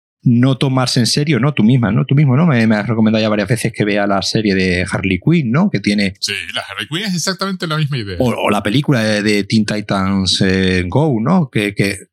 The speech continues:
Speaker 1: que juega también, ¿no? Con esa idea de van a hacer una película sobre lo, sobre los personajes y al final termina reflexionando sobre la, la propia naturaleza de los propios personajes. Una, una película de, de acción real,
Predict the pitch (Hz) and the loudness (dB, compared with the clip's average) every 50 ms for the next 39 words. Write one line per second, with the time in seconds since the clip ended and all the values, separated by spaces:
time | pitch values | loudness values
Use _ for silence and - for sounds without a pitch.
0 | - - - - - - 113 120 135 156 135 127 107 98 104 107 113 131 156 165 | -10 -8 -6 -6 -4 0 2 2 2 2 2 0 -2 -2 -2 0 2 2 2 2
1 | 165 180 170 - 107 107 101 - - 117 107 104 110 110 117 117 120 113 107 113 | 2 0 0 0 -2 -2 -2 -2 -2 -2 -2 0 0 2 2 2 0 0 0 0
2 | 113 123 139 151 156 _ _ _ _ _ - - 104 110 110 - - 131 120 117 | 0 2 0 0 -2 _ _ _ _ _ -6 -4 -4 -2 -4 -4 -2 -2 0 0
3 | 123 120 113 - 113 117 135 135 - 156 151 151 143 - - 113 110 113 110 110 | 0 0 0 -2 -2 -2 0 0 2 0 0 0 -2 -2 -2 0 0 2 0 0
4 | 107 107 104 101 98 98 98 101 104 104 104 107 110 - - 110 101 98 101 98 | 0 0 0 0 0 0 0 0 0 -2 -4 -4 -4 -2 0 0 0 0 0 -2
5 | - 123 - - 110 117 131 135 - 180 175 156 110 113 151 165 - _ _ _ | -2 -4 -2 0 0 0 0 0 0 0 2 2 2 2 2 0 -2 _ _ _
6 | _ _ _ - 113 101 - - 98 98 98 110 117 - - 110 107 104 107 117 | _ _ _ -4 -4 -2 -2 -2 -2 -2 -2 -2 -4 -4 -4 -4 -2 0 0 2
7 | 131 135 131 117 123 117 - 131 131 110 - - 135 117 117 127 131 151 165 165 | 2 2 0 0 -2 -2 0 0 0 0 0 0 0 0 0 0 0 0 -2 -2
8 | - - 131 117 117 123 135 147 123 113 110 107 107 110 110 98 92 - 110 107 | -2 -2 -2 0 0 2 2 2 2 2 2 0 0 0 0 0 0 0 -2 -2
9 | 107 131 120 117 110 127 120 113 113 113 - 151 139 127 107 101 90 - - 110 | 0 0 0 0 0 0 0 0 0 0 0 0 0 0 0 -2 -2 -2 -2 -2
10 | 98 - 107 101 98 98 95 - - - _ _ _ _ - 120 107 - 123 120 | 0 0 0 2 2 0 0 -2 -4 -6 _ _ _ _ -6 -4 -2 0 0 0
11 | 131 147 - - - - - _ _ _ _ _ _ _ - - - 135 135 131 | 0 0 0 -2 -4 -6 -8 _ _ _ _ _ _ _ -4 0 2 2 2 2
12 | 120 - 120 120 117 120 120 117 - 123 117 110 - 123 113 110 110 107 107 104 | 0 0 0 2 2 2 0 -2 -2 -4 -4 -2 0 0 0 0 0 0 0 0
13 | 104 104 104 101 107 107 98 - - - 117 107 101 101 107 107 110 113 123 147 | 0 -2 -2 -2 -2 -2 -2 -4 -2 -2 -2 -2 0 -2 0 0 0 2 0 0
14 | 156 | 0